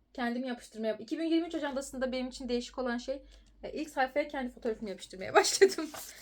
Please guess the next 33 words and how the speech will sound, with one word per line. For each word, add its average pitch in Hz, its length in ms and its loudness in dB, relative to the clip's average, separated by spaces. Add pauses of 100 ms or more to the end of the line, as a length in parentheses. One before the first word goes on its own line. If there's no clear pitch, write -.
(180)
Kendi 247 200 -2
vesikalım. 196 460 -4
O 240 120 -2
da 254 100 -2
benim 370 120 -4
sekizinci 247 440 -6
yaşındayken 202 640 -4
ki, 202 240 -8 (160)
e, 190 160 -12
vesikalığım. 196 600 -8 (640)
Şöyle 330 440 -2
bu 302 120 -2
ajandanın 262 540 -4
da, 226 220 -2
yine 262 240 -4
bir 262 80 0
önceki 254 380 -4
ajandanın 190 600 -4
da 180 120 -8
bu 180 120 -8
arada. 180 380 -8 (240)
Böyle 277 260 2
önce 285 300 -2
bir 240 200 -2
aylık 240 280 -2
kısmı - 320 -4
var. 330 240 2 (380)
Sonra 349 380 2
da 381 200 6
haftalık 320 600 -6
sayfaları 247 580 0
geliyor. 190 400 -6 (480)
Bu, 370 300 4